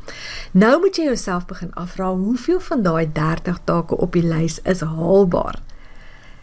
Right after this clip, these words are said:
En omstandighede gaan 'n groot rol hier speel. As jy sopas 'n baba gehad het, gaan jy waarskynlik sukkel om vyf uit die dertig ta-, take met die, jou ouer sesjarige te doen. Of as jy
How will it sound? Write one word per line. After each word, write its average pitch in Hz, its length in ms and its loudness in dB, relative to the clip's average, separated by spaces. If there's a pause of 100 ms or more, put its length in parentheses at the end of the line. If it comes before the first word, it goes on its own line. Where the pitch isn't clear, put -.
En 226 180 2
omstandighede 311 720 2
gaan 214 160 -2
'n 196 60 0
groot 190 380 -2
rol 156 200 0
hier 147 180 0
speel. - 400 -2 (200)
As - 120 -2
jy 262 100 2
sopas 262 420 0
'n - 160 0
baba 180 380 2
gehad - 420 -4
het, 285 320 0 (720)
gaan 262 160 4
jy 254 100 6
waarskynlik 247 480 0
sukkel 240 340 0
om 208 120 -2
vyf - 420 0
uit 196 120 -2
die 185 100 2
dertig 156 520 -2
ta-, 170 340 0 (140)
take 190 360 2
met 185 140 -2
die, 175 180 -6
jou 185 280 -2
ouer 190 340 0
sesjarige - 840 -4
te - 120 -10
doen. - 320 -12 (880)
Of 262 160 0
as 311 160 2
jy 269 80 4